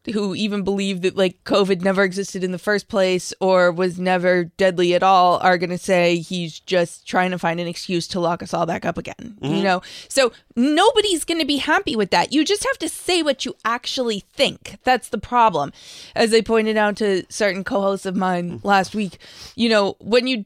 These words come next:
Speaker 1: dance around because you're trying to perform for a bunch of different audiences that you have in your head reacting to you, everybody knows that you're not on the level and you're not
Speaker 2: Mm-hmm.
Speaker 1: saying what you really think.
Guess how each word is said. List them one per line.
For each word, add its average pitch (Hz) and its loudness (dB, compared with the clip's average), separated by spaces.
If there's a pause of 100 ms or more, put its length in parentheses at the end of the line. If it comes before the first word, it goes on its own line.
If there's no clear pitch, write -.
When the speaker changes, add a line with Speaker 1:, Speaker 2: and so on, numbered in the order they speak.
(180)
Speaker 1:
dance 320 0
around 254 2
because 220 2
you're 220 0 (200)
trying 233 2 (100)
to 233 2
perform 220 0
for 208 0
a 208 2
bunch 214 2
of 202 -6
different 208 -4
audiences 202 0
that 180 -4
you 190 -6
have 202 0
in 190 -4
your 180 -4
head 196 0
reacting 185 0
to - -14
you, 170 -4 (580)
everybody 247 2
knows 214 4
that 190 -2
you're 202 2
not 196 4
on 180 2
the 170 0
level 175 2
and 196 0
you're 190 0
not 180 2
Speaker 2:
Mm-hmm. 143 -10
Speaker 1:
saying 185 -2
what 180 -2
you 180 -6
really 165 2
think. - -6